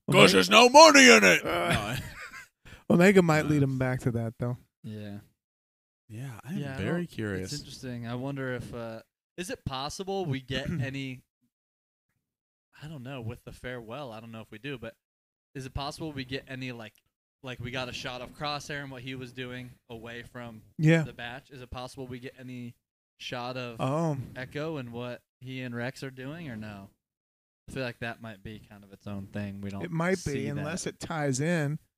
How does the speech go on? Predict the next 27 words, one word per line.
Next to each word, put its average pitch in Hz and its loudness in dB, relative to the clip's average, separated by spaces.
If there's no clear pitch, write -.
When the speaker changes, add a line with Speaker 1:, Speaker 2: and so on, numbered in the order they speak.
Speaker 1:
unless 160 4
it 151 4
ties 143 0
back 123 -8
in. 151 -4
Speaker 3:
Yeah. 98 -12
Speaker 1:
Man. 117 -2
Speaker 2:
I - -14
don't 107 -14
Speaker 3:
It's - -10
interesting. 123 -4
It's 135 -4
interesting. 127 -8
I 123 -14
don't, 131 -12
I 127 -12
don't 127 -10
know, 127 -8
but 113 -16
we'll, 117 -12
we'll 165 -16
see. 160 -12
Speaker 1:
See - 0
the 185 12
trajectory 147 2
of 127 4
it. 120 -4